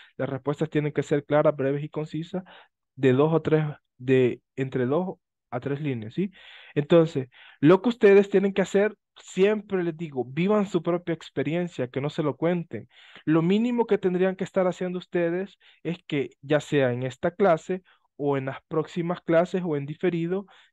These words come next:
tienen que ponerse a practicar, ¿sí? Si ustedes quieren, por ejemplo, desarrollar músculo, tienen que practicar una y otra vez ejercicios, ¿verdad?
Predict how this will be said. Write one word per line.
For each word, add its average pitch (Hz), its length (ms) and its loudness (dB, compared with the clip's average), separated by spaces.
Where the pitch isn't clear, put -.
tienen 185 260 0
que 214 120 -2
ponerse 190 340 -4
a - 20 0
practicar, 165 800 -4
¿sí? 233 300 -8
Si - 160 -12
ustedes 175 400 0
quieren, 180 460 0
por 135 180 -10
ejemplo, 139 520 -8
desarrollar 143 500 4
músculo, 202 480 -2
tienen 151 240 -6
que 208 100 -2
practicar 151 800 -4
una 170 320 -4
y 175 80 0
otra 165 240 -2
vez 160 320 -4
ejercicios, 123 640 -4
¿verdad? - 380 -12